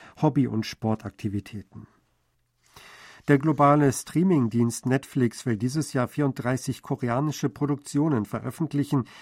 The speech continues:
damit so viele wie nie zuvor. Laut N B C News kündigte Netflix am Dienstag an, dass dieses Jahr vierunddreißig neue koreanische Titel auf der Streaming-Plattform erscheinen würden,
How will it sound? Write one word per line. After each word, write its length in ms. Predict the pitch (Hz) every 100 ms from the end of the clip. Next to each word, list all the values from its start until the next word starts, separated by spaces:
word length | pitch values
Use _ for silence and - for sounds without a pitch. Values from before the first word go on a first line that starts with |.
| - _
damit 260 | 107 107 -
so 120 | 123
viele 400 | - 143 147 110
wie 80 | 101
nie 160 | 131
zuvor. 580 | 139 120 - 107 104 104 _ _ _ - - -
Laut 240 | - 113 113
N 220 | 123 147
B 100 | 151
C 220 | - 165
News 500 | 151 151 165 165 -
kündigte 460 | - 143 160 - 135
Netflix 520 | 123 127 - 156 -
am 140 | 127
Dienstag 480 | 110 160 180 123 117
an, 240 | 117 135 156 - - -
dass 220 | 120 -
dieses 320 | 139 143 135
Jahr 120 | 131
vierunddreißig 760 | 120 143 131 117 120 120 139 -
neue 240 | 131 139
koreanische 720 | 139 135 123 120 131 147 156 143
Titel 400 | 165 147 143 110 - - -
auf 160 | 113
der 160 | - 110
Streaming-Plattform 1000 | - - 147 127 110 - 120 - 123 113
erscheinen 600 | 107 - 120 120 135 127
würden, 340 | 131 135 156